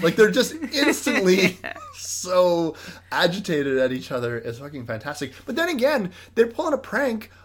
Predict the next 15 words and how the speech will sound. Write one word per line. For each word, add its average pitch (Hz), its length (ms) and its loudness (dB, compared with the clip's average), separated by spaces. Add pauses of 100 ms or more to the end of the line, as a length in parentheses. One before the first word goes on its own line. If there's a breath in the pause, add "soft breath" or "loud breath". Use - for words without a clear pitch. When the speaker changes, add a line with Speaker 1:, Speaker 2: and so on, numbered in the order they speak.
(140)
Speaker 1:
on, 196 340 -2 (160)
l-, 175 280 -12
like, 175 260 -4
the 170 80 4
nerdy 180 500 4
Poindexter 220 580 0
character 156 380 0
that 165 100 2
in 160 100 0
the 151 60 0
baseball 180 420 0
game 143 380 -2 (260 loud breath)
is 151 180 -2
playing, 165 600 0 (420 soft breath)
uh, 123 80 -14